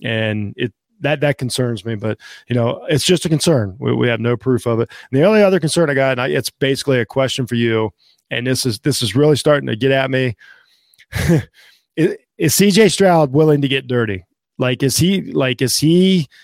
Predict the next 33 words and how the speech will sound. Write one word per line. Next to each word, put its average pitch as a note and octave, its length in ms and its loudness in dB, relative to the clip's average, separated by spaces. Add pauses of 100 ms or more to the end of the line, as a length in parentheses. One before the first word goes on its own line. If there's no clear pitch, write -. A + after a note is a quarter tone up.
(180)
willing D#3+ 520 2
to B2+ 680 0 (420)
get C#3+ 220 0
nasty, C#3 840 -2
uh, A2+ 420 -2 (300)
you C3 100 0
know, A2+ 180 0
show D3 260 0
some C3 200 0
bite B2+ 340 -2
and G#2+ 160 -8
fight, D3 340 -4
and C3 160 -6
fight C3+ 240 -2
through C#3 160 0
a B2+ 60 0
game A#2+ 560 -4 (180)
to A#2+ 80 -4
make A#2+ 180 -2
it A#2+ 100 -6
win? A#2 180 -2
Because A2 300 -4
I A#2 100 -2
just, C#3+ 220 0 (520)
he C3+ 140 0
hasn't C3 280 -2
had C3 260 -6
to F3 60 -6
do F#3 240 4
it, - 200 2 (340)
but C3 100 2
I B2+ 160 -2
just, C#3+ 500 -2